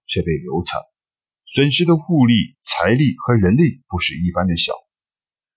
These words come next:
唯一可做的事情就是见机行事，在这场必胜的战场上多捞一点好处。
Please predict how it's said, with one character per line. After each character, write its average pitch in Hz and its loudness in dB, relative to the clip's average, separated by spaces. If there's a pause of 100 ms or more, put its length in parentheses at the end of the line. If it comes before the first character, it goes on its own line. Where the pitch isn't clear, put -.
唯 170 2
一 226 2
可 - -4
做 147 0
的 95 2
事 - 0
情 - -8
就 101 -4
是 85 -4
见 82 -2
机 131 0
行 85 -2
事， - 0 (680)
在 - 0
这 104 0
场 80 -4
必 160 2
胜 139 2
的 92 2
战 110 0
场 - -8
上 - -2 (200)
多 117 2
捞 87 0
一 90 -4
点 76 -6
好 - -10 (260)
处。 - -10